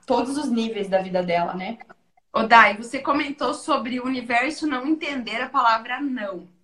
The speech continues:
Speaker 2: Eu queria que você explicasse um pouquinho mais sobre isso. Como que funciona? É, por exemplo, assim, eu pensar, "Nossa, eu não quero", ai, um exemplo, sei lá, "Eu não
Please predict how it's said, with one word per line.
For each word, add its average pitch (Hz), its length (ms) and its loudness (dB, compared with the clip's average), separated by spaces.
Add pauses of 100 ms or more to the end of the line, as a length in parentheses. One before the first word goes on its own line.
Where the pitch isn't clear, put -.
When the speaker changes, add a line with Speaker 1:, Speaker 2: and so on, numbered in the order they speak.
(160)
Speaker 2:
Eu 202 120 -12
queria 233 200 -8
que 254 100 -10
você 269 280 -2
explicasse 277 680 2
um 269 80 -6
pouquinho 285 420 -6
mais 277 340 -4
sobre 262 280 -6
isso. - 580 -10 (340)
Como 269 240 2
que 349 120 0
funciona? 262 540 -2
É, 208 80 -2
por 240 180 0
exemplo, 233 360 -4
assim, 220 460 -8 (200)
eu 214 160 -4
pensar, 240 640 2 (220)
"Nossa, 247 580 4
eu 220 220 -10
não 269 480 -8
quero", 285 560 -6 (920)
ai, 220 360 -10 (220)
um 214 80 -18
exemplo, 214 380 -6
sei - 160 -6
lá, 196 320 6 (380)
"Eu 226 180 -2
não 294 240 -2